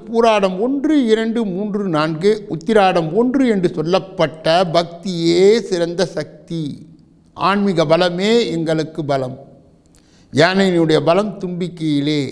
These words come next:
எங்களுடைய ந-, பலம் நம்பிக்கையிலே என்று கூறும் தனுசு ராசிக்காரர்களுக்கு இந்த சுக்கு, குரு டைரக்ட்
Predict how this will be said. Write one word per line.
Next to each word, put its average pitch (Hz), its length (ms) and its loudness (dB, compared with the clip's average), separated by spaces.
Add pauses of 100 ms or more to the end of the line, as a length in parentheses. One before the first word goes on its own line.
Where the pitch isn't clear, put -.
(180)
எங்களுடைய 165 600 2
ந-, 143 160 -4 (140)
பலம் 175 280 2 (180)
நம்பிக்கையிலே 160 800 -8 (1300)
என்று 156 260 6
கூறும் 127 360 2
தனுசு 190 440 4
ராசிக்காரர்களுக்கு 143 1300 -2 (2500)
இந்த 190 160 8 (280)
சுக்கு, 269 480 0 (580)
குரு 302 200 8 (420)
டைரக்ட் 254 540 2